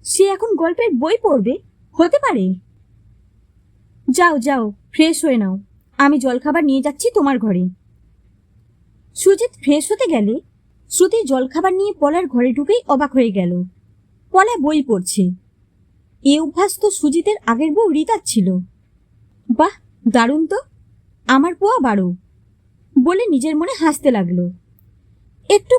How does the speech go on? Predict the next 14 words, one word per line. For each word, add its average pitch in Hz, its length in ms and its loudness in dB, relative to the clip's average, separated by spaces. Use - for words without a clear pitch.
পরেই 320 240 0
সে 508 120 -4
হাসি 311 340 0
মিলিয়ে 302 300 0
গেল 220 220 0
একটা 311 260 -2
কথা 277 240 2
ভেবে। 180 320 -2
পলা 330 260 2
তো 453 140 -4
তার 349 200 0
সামনেই 339 460 -2
গাড়িতে 311 300 0
উঠল 185 380 -2